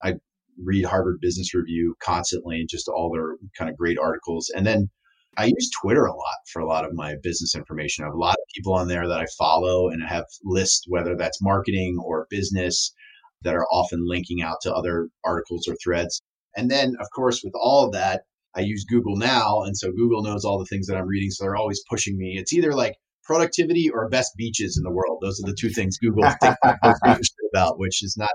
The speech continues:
Speaker 1: too far off.
Speaker 2: You have to go to a beach to take a break to become productive.
Speaker 1: Yeah. I think, where's the other one? Simple Habits for Complex Times is a really good one.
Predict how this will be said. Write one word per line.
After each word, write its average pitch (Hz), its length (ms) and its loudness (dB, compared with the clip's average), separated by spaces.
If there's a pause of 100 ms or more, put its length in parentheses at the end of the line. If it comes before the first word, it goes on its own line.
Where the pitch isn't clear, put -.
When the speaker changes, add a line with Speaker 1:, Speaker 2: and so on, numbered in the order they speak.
Speaker 1:
too 110 80 -6 (100)
far 95 200 4
off. 90 180 4 (380)
Speaker 2:
You 110 140 -6
have 110 180 6
to 110 180 -4
go 117 160 4
to 113 100 4
a 101 60 4
beach 110 440 0
to 107 80 -4
take 107 180 0
a 92 40 0
break 107 280 6
to - 80 -8
become 92 220 -2
productive. 87 400 -2 (360)
Speaker 1:
Yeah. 110 200 6 (380)
I 98 60 -18
think, 147 220 -2
where's 156 200 -4
the 147 120 0
other 120 120 2
one? 73 180 -6 (180)
Simple 151 440 4
Habits 123 460 0
for 117 100 -2
Complex 117 600 -2
Times 113 680 0
is 95 140 -4
a 101 60 0
really 98 200 2
good 92 160 0
one. 90 320 -2